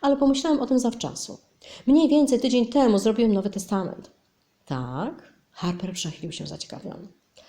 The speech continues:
„Zapisałem Ruby pięćdziesiąt tysięcy funtów. W chwili uzyskania pełnoletności otrzymałaby tę kwotę”. Melchett i Harper byli zdumieni. Harper zauważył niemal z przejęciem: „To bardzo dużo pieniędzy”.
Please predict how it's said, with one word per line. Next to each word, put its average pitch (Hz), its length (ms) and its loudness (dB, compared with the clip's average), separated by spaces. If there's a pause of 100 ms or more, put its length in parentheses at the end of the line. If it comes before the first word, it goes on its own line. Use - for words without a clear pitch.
(400)
„Zapisałem 277 680 2
Ruby 240 360 2
pięćdziesiąt 247 460 0
tysięcy 220 300 0
funtów. - 540 -10 (420)
W - 60 -18
chwili 269 320 0
uzyskania 226 480 0
pełnoletności 214 960 2
otrzymałaby 185 600 0
tę 151 140 -8
kwotę”. - 340 -8 (920)
Melchett 254 280 -6
i 190 80 -4
Harper 208 460 -4
byli 175 140 -8
zdumieni. - 640 -14 (420)
Harper 220 320 0
zauważył 196 440 -2
niemal 190 220 -2
z 180 60 -10
przejęciem: 185 520 -8 (260)
„To 190 120 -10
bardzo 165 440 -6
dużo 151 280 -12
pieniędzy”. 185 640 -6